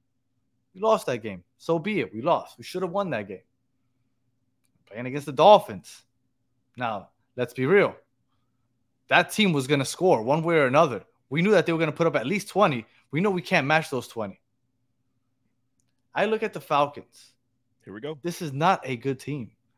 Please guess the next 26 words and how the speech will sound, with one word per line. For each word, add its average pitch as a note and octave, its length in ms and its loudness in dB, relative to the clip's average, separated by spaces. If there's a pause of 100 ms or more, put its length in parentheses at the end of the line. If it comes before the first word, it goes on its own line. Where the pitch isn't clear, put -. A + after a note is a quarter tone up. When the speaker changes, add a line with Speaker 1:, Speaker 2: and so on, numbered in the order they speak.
(260)
Speaker 2:
It's G#2+ 100 -6
not. E3+ 160 2
Speaker 1:
Offensively, E3 720 -4
it's - 240 -14
not C3 160 -2
a B2+ 60 -6
good A#2+ 160 -6
team. B2 240 -6
Defensively, E3 600 -6
they're C#3+ 140 0
decent. C#3 480 -8 (1300)
But D3+ 140 4
if D3+ 140 0
you F#3+ 60 0
look A3+ 160 4
at G3+ 80 -2
the C#3+ 60 -10
five D3+ 380 4
wins E3+ 220 2
they D#3 140 4
have, E3 420 4 (400)
three F#3+ 320 0
of A#3+ 80 4
them B3 320 6
are D3 120 2
against F3 300 -2